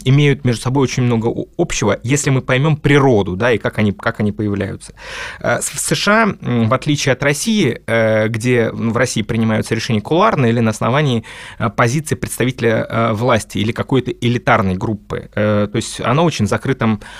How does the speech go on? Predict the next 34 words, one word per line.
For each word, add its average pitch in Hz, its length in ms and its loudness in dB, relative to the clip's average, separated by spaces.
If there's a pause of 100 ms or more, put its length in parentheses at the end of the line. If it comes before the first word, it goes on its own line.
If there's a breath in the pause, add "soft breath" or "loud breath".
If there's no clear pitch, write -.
(160 loud breath)
э, 110 220 0
каком-то 110 360 0
пространстве, 196 580 0
это 151 160 2
решение 143 360 0
принимается, 135 680 0
и 135 180 -4
ограниченный 147 460 0
круг 123 200 -4
субъектов, 139 360 -2
которые 117 300 -2
имеют 120 200 2
доступ - 480 0 (100)
для 113 400 2
вообще 107 240 -2
консультационных 120 960 0
даже, 92 220 0
э, 104 240 0
вопросов, 110 500 -2
которые 107 300 -4
касаются, 113 520 -2 (420 loud breath)
м, 117 300 2
этого, 110 300 2
этого 113 340 0
решения. 98 560 0 (140 loud breath)
В - 40 -16
Соединенных 160 300 0
Штатах - 160 -2
Америки 147 380 -2
это 120 260 -4
достаточно 123 560 -2
более 123 360 2
гибкий 113 400 -2
процесс, 226 500 0